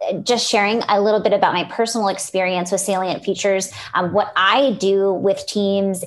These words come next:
is set up a shared spreadsheet. So, you know, we have the word, and then we have, like you said, the salient features that the entire team is expected to use when, you know, targeting that specific word.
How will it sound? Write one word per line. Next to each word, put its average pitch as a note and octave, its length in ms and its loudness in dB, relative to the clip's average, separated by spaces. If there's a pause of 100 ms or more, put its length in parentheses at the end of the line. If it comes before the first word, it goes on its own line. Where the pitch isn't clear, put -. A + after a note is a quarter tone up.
is G3 360 2
set - 420 2
up G3 280 2
a F#3+ 140 2
shared F3+ 540 2
spreadsheet. C4+ 680 0 (240)
So, G3+ 520 4
you G#3 100 2
know, G3+ 80 4
we G3+ 160 2
have G3+ 300 4
the A3 120 4
word, F#3 460 4
and G3+ 120 2
then G3+ 100 2
we G3 100 0
have, G3 300 2
like G3 180 0
you F#3+ 80 0
said, F#3 240 0
the F3+ 60 2
salient F#3+ 440 -2
features A3 380 0
that - 220 -2 (120)
the G3+ 100 0
entire F#3+ 400 0
team F#3+ 240 -2
is F#3 140 0
expected F3+ 420 -2
to F#3+ 80 -4
use F#3 460 0 (240)
when, F#3+ 580 0 (160)
you G3+ 100 0
know, F3 260 2
targeting F3+ 480 2
that E3 240 0
specific F#3 440 0
word. F3+ 460 2